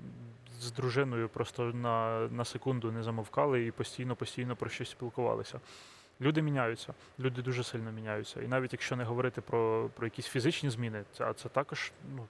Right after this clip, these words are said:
дуже поширено. Пор-, поранені бійці повертаються, і, е, міняється все.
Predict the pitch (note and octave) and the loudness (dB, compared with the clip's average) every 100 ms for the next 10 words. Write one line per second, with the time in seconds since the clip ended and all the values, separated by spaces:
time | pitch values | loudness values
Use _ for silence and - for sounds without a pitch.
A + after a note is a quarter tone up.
0 | - A#2 B2 B2+ C3 - F3 D#3 G#2 A2 | -12 -4 0 0 0 0 0 0 -2 0
1 | A#2 A#2 - A#2 B2 C3+ C3 B2 A#2+ C3 | -2 -2 0 2 2 2 0 -2 -2 -2
2 | C3 A#2 - A#2+ D#3+ E3+ C#3+ - - - | 0 0 2 2 2 -2 -4 -6 -12 -18
3 | - - - _ - B2 A#2 A#2 A2+ A2+ | -18 -20 -20 _ -6 0 2 4 4 4
4 | - - - - - - - C3 B2+ B2 | 2 -4 -8 -10 -12 -16 -6 0 2 2
5 | B2 - B2 - A#2+ | 2 -2 -2 0 -2